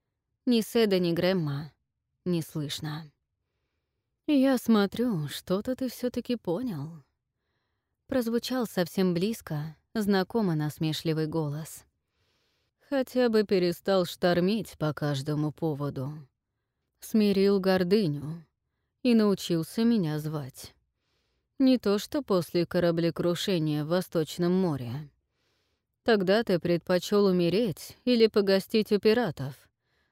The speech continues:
но не попросить о помощи. Я каждый день в течение года слушала море Лершита. Если б ты позвал, то я тут же забрала бы тебя оттуда.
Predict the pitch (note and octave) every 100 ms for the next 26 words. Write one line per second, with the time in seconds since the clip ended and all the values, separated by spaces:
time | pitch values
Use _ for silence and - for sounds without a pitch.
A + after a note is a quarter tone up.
0 | _ D4+ C#4 B3+ C4 D4 D#4 D4+ D4 -
1 | D#3 - E3 - D3+ D3 C3 - D3 C#3
2 | D3 _ _ _ _ _ _ _ _ -
3 | C#4 B3+ C4+ B3 G#3+ G3+ F#3+ A#3 E3+ -
4 | E3 - G3+ G3 F3+ F3+ G3 A3+ D3+ D3
5 | - F#3+ A3+ - F3+ F3 E3+ G3+ G#3 F#3
6 | F#3 F#3 - G#3 C3+ C#3 C#3 D3+ _ _
7 | _ _ _ _ _ _ F#3+ E3+ F#3+ -
8 | F#3+ - F#3+ F3+ F3 D#3+ E3+ G#3+ C#3+ D3+
9 | _ _ _ _ _ - C4 A#3+ A#3 -
10 | C4 G#3+ F3 E3 E3+ E3+ F3+ E3+ E3+ G#3
11 | G3 - C#3+ D3 D3 _ D#3+ D3 C#3 D3
12 | D3+